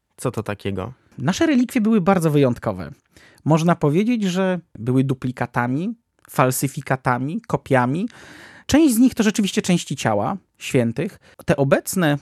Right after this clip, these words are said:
Speaker 2: o które dzisiaj tak tylko się prześliźniemy, to już relikwie, które w kanonie Kościoła są relikwiami nazywanymi drugiego lub trzeciego stopnia, a więc tylko miały styczność z ciałem świętego, nie są jego częścią.
Speaker 1: To najpierw zaczniemy od tych, które były w Gdańsku dawniej.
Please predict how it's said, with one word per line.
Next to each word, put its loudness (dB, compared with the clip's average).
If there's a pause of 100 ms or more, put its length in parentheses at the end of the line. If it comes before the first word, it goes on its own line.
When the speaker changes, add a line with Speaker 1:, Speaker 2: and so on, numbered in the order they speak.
Speaker 2:
o -6
które 2
dzisiaj -2
tak -4
tylko -6
się -8
prześliźniemy, 0
to 0
już 0
relikwie, 2 (360)
które 2
w -8
kanonie 2
Kościoła 2
są 2
relikwiami 2
nazywanymi 2
drugiego 2
lub -2
trzeciego -4
stopnia, -2 (240)
a 2
więc 2
tylko 0
miały 0
styczność -6
z -10
ciałem 4
świętego, 0 (180)
nie 2
są -2
jego 0
częścią. -8 (220)
Speaker 1:
To -2
najpierw -4 (280)
zaczniemy -2
od -6
tych, -4
które -6
były 0
w -8
Gdańsku -2
dawniej. -6